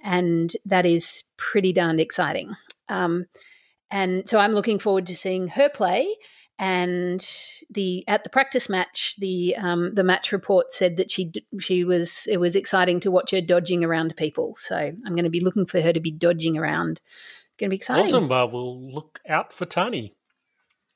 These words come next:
Speaker 1: Who are you, what are you looking forward to?
Speaker 2: Well, I'll have to agree with your first comment. Going to the footy again will be really exciting. I expect it'll be Freo only again this year for me. Um, I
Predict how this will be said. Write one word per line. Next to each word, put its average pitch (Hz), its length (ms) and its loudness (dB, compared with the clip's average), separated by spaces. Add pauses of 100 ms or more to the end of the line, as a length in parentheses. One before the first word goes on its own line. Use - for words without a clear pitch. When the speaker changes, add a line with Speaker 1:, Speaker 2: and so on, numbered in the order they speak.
(680)
Speaker 1:
Who 302 240 4
are 294 40 8
you, 285 220 -4
what 285 160 2
are 302 40 -4
you 311 120 -2
looking 294 300 0
forward 208 320 0
to? - 280 -6
Speaker 2:
Well, 240 280 6
I'll 202 80 6
have 208 160 4
to 170 100 0
agree 156 300 2
with 143 180 -6
your 135 80 -4
first 165 260 0
comment. 175 320 0
Going 147 280 2
to 135 100 -10
the 131 60 -2
footy 156 340 -6
again 147 380 0
will 127 100 -6
be 120 180 -14
really 135 360 -4
exciting. 151 640 0 (320)
I 143 200 4
expect - 680 -6
it'll 139 220 -2
be 127 200 -4
Freo 139 480 4
only 160 240 0
again 143 320 0
this 143 240 -4
year 165 220 2
for 156 160 -2
me. 190 320 2
Um, 127 340 4
I 120 180 -4